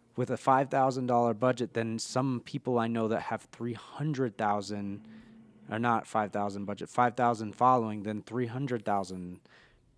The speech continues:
people. And it's because I know how to sell my value. I know that I can say, "Look, I'm providing you with an asset that then you can use for these other features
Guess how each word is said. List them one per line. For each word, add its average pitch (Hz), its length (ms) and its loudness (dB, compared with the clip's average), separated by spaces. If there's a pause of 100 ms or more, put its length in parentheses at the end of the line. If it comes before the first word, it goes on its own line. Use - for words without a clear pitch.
people. 101 380 -6
And 113 120 -6
it's 110 140 -6
because 107 320 -6
I 104 100 0
know 131 320 -2
how 143 140 -2
to 123 80 -6
sell 117 220 -6
my 98 180 -6
value. 98 540 2 (380)
I 113 140 -4
know 127 320 4
that 123 160 2
I 113 140 2
can 101 200 -10
say, 107 220 -4
"Look, 113 400 -2 (640)
I'm 143 220 0
providing 127 540 -2
you 120 100 -2
with 113 160 -4
an 107 100 -4
asset 113 420 -2
that - 200 -8
then 110 180 -8
you 123 160 -2
can 131 180 -8
use 117 400 -4
for - 180 -10
these 104 240 -10 (120)
other 127 340 0
features 95 640 -6